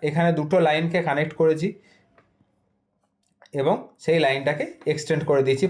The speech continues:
পরের দিকে। এরপর আমরা দেখছি ওই সেম একই লাইনে ফার্স্ট, সেকেন্ড, থার্ড,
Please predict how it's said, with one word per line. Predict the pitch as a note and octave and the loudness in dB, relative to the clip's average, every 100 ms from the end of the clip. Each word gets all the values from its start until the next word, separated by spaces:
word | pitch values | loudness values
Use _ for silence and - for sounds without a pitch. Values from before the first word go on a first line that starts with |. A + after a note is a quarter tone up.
| C3+ | 2
পরের | A2 G2 | 0 0
দিকে। | G#2 G2+ - - _ F#3+ | -6 -8 -12 -20 _ 0
এরপর | A3 E3 E3+ - - D3 | 2 2 0 -4 -6 -2
আমরা | F3+ E3+ | 0 0
দেখছি | D3+ D3+ B3 C#4 _ | -2 -2 -10 -10 _
ওই | D#3 E3 - | -2 -2 0
সেম | G3 A3 - D3 | 0 0 0 -2
একই | D#3 F#3+ E3 | 0 0 2
লাইনে | B2+ C3+ G3 - - _ - | 2 0 -4 -6 -20 _ -4
ফার্স্ট, | E3 D#3+ E3 E3 - - _ _ _ _ _ _ _ _ _ _ _ _ _ - | 0 2 0 -4 -16 -20 _ _ _ _ _ _ _ _ _ _ _ _ _ -8
সেকেন্ড, | D#3+ D#3 D#3 D#3+ D#3 D3+ D3+ _ _ _ _ _ _ _ _ _ C3+ | -2 -2 -2 -2 0 -2 -10 _ _ _ _ _ _ _ _ _ -4
থার্ড, | C#3 C#3+ C#3+ C#3 | 0 2 2 0